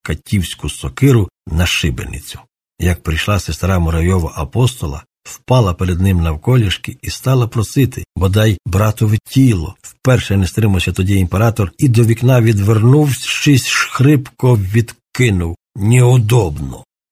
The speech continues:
Ніхто не знав сенсу тої загадкової відповіді, і ніхто витлумачити не був здатен. Тільки Княжнін, як доливав йому келиха раз по разу Руліковський, напівпошепки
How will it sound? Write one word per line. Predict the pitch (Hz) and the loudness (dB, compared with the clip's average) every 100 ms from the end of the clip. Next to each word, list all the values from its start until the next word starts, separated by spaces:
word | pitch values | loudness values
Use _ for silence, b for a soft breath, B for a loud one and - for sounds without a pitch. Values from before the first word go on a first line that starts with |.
| _ - | _ -4
Ніхто | 170 180 - 92 | 0 0 0 -4
не | 80 | -2
знав | 80 90 82 | -4 -4 -4
сенсу | - 92 82 82 | -2 -2 -2 -4
тої | - 87 82 | -4 -2 0
загадкової | 82 85 - 104 95 87 82 | 0 -2 -2 -2 0 0 2
відповіді, | 120 127 107 101 95 - | 0 0 0 0 0 2
і | 135 | 4
ніхто | 127 123 - 160 | 6 4 2 2
витлумачити | 120 143 139 139 131 127 113 - 120 - | 4 2 2 2 4 2 0 2 0 4
не | 110 117 | 4 4
був | 107 143 127 | 4 4 4
здатен. | 104 104 120 101 - 76 - _ | 2 2 0 0 -4 -8 -10 _
Тільки | 131 127 127 | 0 2 0
Княжнін, | 123 123 120 101 120 123 92 - | 2 4 4 4 4 4 2 -4
як | 95 85 | -4 -2
доливав | 85 95 95 92 120 101 87 | 0 0 2 2 2 0 0
йому | 90 110 90 | 0 0 0
келиха | 117 104 98 - 85 | 0 0 0 -2 -2
раз | 92 104 - | 0 0 -2
по | 87 | -4
разу | 92 107 92 | 0 0 0
Руліковський, | 92 87 82 120 143 - 104 - | 0 -2 0 0 0 0 -4 0
напівпошепки | 107 110 - 98 - - 131 123 123 127 - 120 | 2 2 0 -2 -2 0 0 2 -4 -6 -4 -2